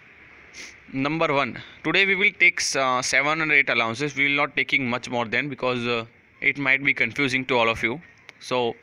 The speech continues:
let's start with first। The first is D N S allowance। D N S allowance is a, अगर मैं आपको सीधे एक्सप्लेन करूँ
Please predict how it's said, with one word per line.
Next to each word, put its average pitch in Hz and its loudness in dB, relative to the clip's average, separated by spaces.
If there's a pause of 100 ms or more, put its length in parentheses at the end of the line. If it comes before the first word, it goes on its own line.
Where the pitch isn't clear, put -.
(680)
let's 147 -2
start 120 0 (1000)
with 127 -4
first। 135 -2 (340)
The 160 -4
first 185 0
is 190 -2
D - -
N 143 4
S 147 0
allowance। 107 -2 (880)
D 143 -4
N 190 2
S 208 -2
allowance 185 0
is 170 -6
a, 175 -2 (880)
अगर 139 -2
मैं 156 0
आपको 147 -4
सीधे 139 0
एक्सप्लेन 131 -2
करूँ 139 0